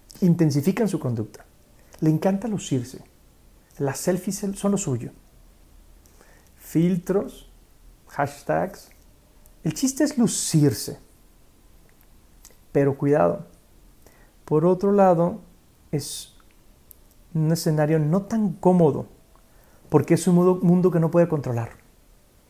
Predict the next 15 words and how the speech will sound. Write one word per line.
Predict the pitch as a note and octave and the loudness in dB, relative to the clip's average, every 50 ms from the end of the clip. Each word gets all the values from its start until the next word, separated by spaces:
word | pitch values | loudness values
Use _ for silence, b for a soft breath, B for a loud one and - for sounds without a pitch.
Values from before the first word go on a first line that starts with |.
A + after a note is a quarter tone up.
| _ _ _ _ _ _ _ B B B B B B B B B | _ _ _ _ _ _ _ B B B B B B B B B
De | - D3 E3+ | 2 4 4
hecho, | E3+ - G#3+ | 4 4 2
esta, | G3+ - - G3 F#3+ - - - - _ _ _ _ - | 0 2 2 2 2 0 -2 -8 -16 _ _ _ _ -6
esta | D#3+ D3+ - - E3+ D#3+ | -6 -4 -2 -2 -2 0
nueva | D#3+ D#3 D#3+ E3 D#3+ E3 E3 E3 - | 0 0 2 2 2 2 2 0 -2
posibilidad | - D3 C3+ - C#3+ C3+ C#3+ D3 D3 D3 | -4 -4 -4 -2 -2 0 2 2 2 0
que | - D3+ | -2 -4
tiene | C#3 - - D3 C#3 C#3+ C#3 C#3 C3+ - - | -6 -4 -4 -2 -2 -2 -2 -4 -6 -6 -6
Instagram | - C#3+ D3 C3+ - - - C#3+ C#3 C#3 C#3 - | -6 -6 -6 -8 -8 -6 -4 -4 -2 -4 -6 -6
de | - D#3+ C3 C3 | -8 -8 -8 -6
que | C3 - A#2+ | -6 -8 -8
solo | - - - C#3+ C#3+ C#3+ C#3+ | -6 -2 -2 0 0 0 -2
envíes | C#3 C#3 C3+ B2+ B2+ C3 C3+ C#3 C3+ - - - | -4 -4 -4 -4 -2 -2 -2 -4 -6 -8 -10 -12
tus | - B2+ A#2+ - - - - - b b b b _ - | -12 -12 -12 -12 -16 -20 -20 -20 b b b b _ -10
historias | C#3+ B2+ - - - D3 C#3+ C#3 C3+ C#3 C#3+ C#3 C#3 C#3 - - - | -10 -10 -10 -4 0 0 2 2 2 0 -2 -2 -4 -6 -12 -16 -18